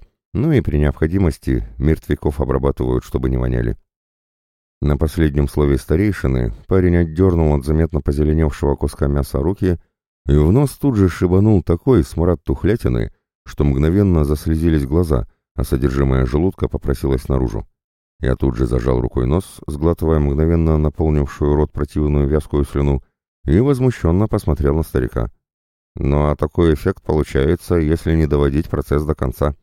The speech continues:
безразлично пожал Демьян плечами. Ни его, ни остальных взрослых божовых запахи, судя по всему, не тревожили. Так что страдать пришлось только мне,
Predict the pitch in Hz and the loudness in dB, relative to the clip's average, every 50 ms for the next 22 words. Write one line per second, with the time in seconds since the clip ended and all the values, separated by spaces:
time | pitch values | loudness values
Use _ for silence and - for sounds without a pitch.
0 | _ _ _ _ _ _ _ _ - 62 64 62 65 64 65 60 67 62 - - | _ _ _ _ _ _ _ _ -6 -4 -2 -2 0 -2 0 0 -2 -2 -2 -4
1 | 67 58 - 65 62 65 62 60 62 64 64 64 60 57 - 64 60 - - 62 | -4 -4 -4 -4 -2 -2 -2 -2 -2 -2 -2 -2 -2 -4 -4 -6 -6 -6 -4 -4
2 | 55 53 52 - _ _ _ _ _ _ _ _ _ _ _ _ _ _ - 107 | -4 -4 -6 -10 _ _ _ _ _ _ _ _ _ _ _ _ _ _ 0 2
3 | 117 113 110 101 95 101 101 98 87 78 - - 65 71 76 76 73 - - 80 | 4 4 4 4 4 4 2 2 0 -2 -4 -4 0 0 2 2 0 0 -2 0
4 | 80 82 85 78 69 67 76 78 78 - - 69 67 64 73 76 80 98 98 87 | 2 2 2 0 0 -2 -2 -2 -2 -2 -2 -4 -2 0 -2 -2 0 0 0 0
5 | 76 69 - - - - 73 82 101 - - 87 - - 85 - - 82 76 78 | 0 0 -2 -6 -10 -6 -4 -4 -4 -2 -4 -6 -4 -4 -4 -4 -2 -2 -2 -2
6 | - 73 71 - - - 73 80 80 82 - - 80 76 73 - - 64 67 69 | -2 -2 -6 -6 -4 -2 0 2 2 2 0 0 -2 -2 -2 -2 -2 0 0 0
7 | 64 60 53 50 - - _ _ _ _ _ _ _ _ _ _ _ _ - - | 0 -2 -4 -6 -8 -12 _ _ _ _ _ _ _ _ _ _ _ _ -2 -2
8 | 123 123 - - 135 123 - - 127 123 98 85 98 - - 113 98 - 95 98 | -2 -2 0 -2 -2 -2 -2 -2 -2 0 2 0 0 0 -2 -6 -4 0 0 0
9 | 95 - - 98 - - 92 90 87 90 82 | 0 0 -2 -2 0 0 0 2 2 2 0